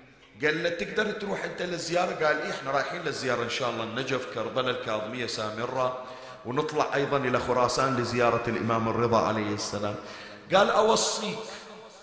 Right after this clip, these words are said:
وين ما تروح إلى مقام من مقامات أهل البيت عليهم السلام، خذ تراب من الضريح الشريف، من الجزور،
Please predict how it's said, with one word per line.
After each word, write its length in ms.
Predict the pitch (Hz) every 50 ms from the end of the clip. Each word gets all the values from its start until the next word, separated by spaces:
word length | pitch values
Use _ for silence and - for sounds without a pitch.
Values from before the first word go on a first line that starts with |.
| - - -
وين 440 | 120 143 202 262 285 285 254 226 214
ما 160 | 208 196 185
تروح 280 | 147 135 196 196 196 - - -
إلى 160 | 160 156 151
مقام 440 | 151 147 143 - 185 185 190 170 156
من 60 | 143
مقامات 720 | 139 131 135 131 - - 131 131 127 - 165 165 147 - - -
أهل 220 | 123 117 120 120
البيت 380 | 117 120 110 107 156 156 156 -
عليهم 420 | - 123 127 127 131 117 113 113
السلام، 540 | 113 - - - 123 127 156 190 220 240 202 - - - - - 180 208 226 - - - - - - - - - -
خذ 320 | - - 285 302 294 294
تراب 720 | 240 - - 208 208 220 233 233 214 208 175 - - 139 143
من 320 | 147 139 139 135 131 127 120 - - - - - -
الضريح 540 | 135 113 98 101 131 127 123 117 110 - -
الشريف، 600 | - - - - 87 82 - - - - - - - - - - - - -
من 120 | - 240
الجزور، 720 | 233 170 131 123 151 143 - - - 143 147 151 165 202